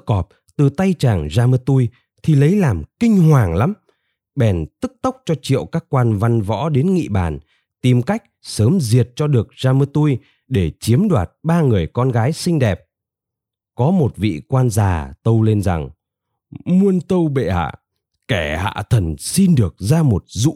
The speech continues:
kế. Dù Ramatui có tài phép đến đâu chăng nữa, cũng không thoát khỏi tay tử thần.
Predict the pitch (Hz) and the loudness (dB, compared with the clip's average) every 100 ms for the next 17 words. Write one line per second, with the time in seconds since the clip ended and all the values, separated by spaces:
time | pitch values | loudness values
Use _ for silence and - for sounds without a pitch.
0 | - - 127 214 - _ _ _ _ - | -4 0 0 0 -8 _ _ _ _ -4
1 | 117 147 139 156 208 214 208 214 208 196 | 2 2 2 0 0 0 -2 -2 -2 -2
2 | - - 240 - 117 107 87 76 - 214 | -6 -12 -12 -4 0 0 0 -4 -4 -4
3 | 220 156 196 170 190 202 208 196 180 208 | -2 0 0 0 0 0 -2 0 0 -2
4 | 226 _ _ _ 139 175 - 127 131 123 | -6 _ _ _ -6 -4 0 2 2 0
5 | 180 - 117 92 80 - 151 165 - 101 | -2 -2 -2 -2 -2 -2 -2 -2 0 0
6 | 90 131 120 101 71 | 2 2 2 0 -4